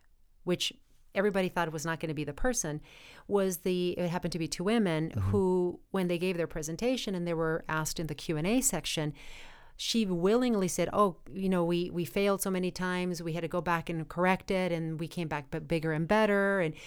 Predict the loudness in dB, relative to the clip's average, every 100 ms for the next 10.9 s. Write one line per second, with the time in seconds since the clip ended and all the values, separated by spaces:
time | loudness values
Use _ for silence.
0 | -10 -2 0 0 0 2 0 -2 -2 -2
1 | 2 2 2 2 0 -4 -4 -2 -2 0
2 | -2 -4 -6 -6 -4 -4 -4 -6 -6 -4
3 | -2 2 6 6 6 2 2 4 2 2
4 | -2 -6 -6 -10 -2 2 2 2 -2 -6
5 | -6 -4 -2 0 0 -2 -6 -8 -8 -10
6 | -8 -4 -2 -2 0 -2 -4 -8 -18 -14
7 | -8 -4 -2 0 0 0 0 0 2 0
8 | -2 -4 -2 0 0 0 0 2 2 4
9 | 2 0 -2 0 -2 -2 -6 -6 -10 -10
10 | -2 0 0 -2 -4 -2 -4 -4 -10